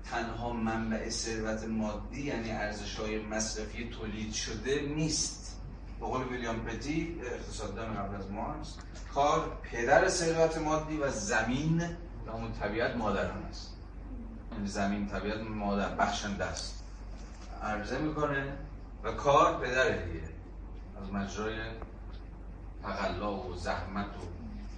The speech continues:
اینجور چیزا. برای خیلی باید حواستون باشه، مارکس وقتی از ثروت حرف می‌زنه، ریشهٔ ثروت رو یا خاستگاه ثروت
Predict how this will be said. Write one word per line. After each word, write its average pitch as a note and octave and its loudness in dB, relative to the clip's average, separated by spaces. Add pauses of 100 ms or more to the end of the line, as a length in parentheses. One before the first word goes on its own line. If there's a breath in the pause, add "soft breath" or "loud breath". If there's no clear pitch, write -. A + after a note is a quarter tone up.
(140)
اینجور - -8
چیزا. - -4 (1080)
برای - -2
خیلی - 2
باید A#2+ 2
حواستون G#2 -2
باشه، - -6 (100)
مارکس - 2
وقتی - -4
از - -2
ثروت G2 -2 (160)
حرف G2 -6 (200)
می‌زنه، F#3 -6 (1600)
ریشهٔ G2+ -2
ثروت G2+ -2 (100)
رو G#2 -2
یا G2+ 0
خاستگاه A2 -4
ثروت F#2+ -6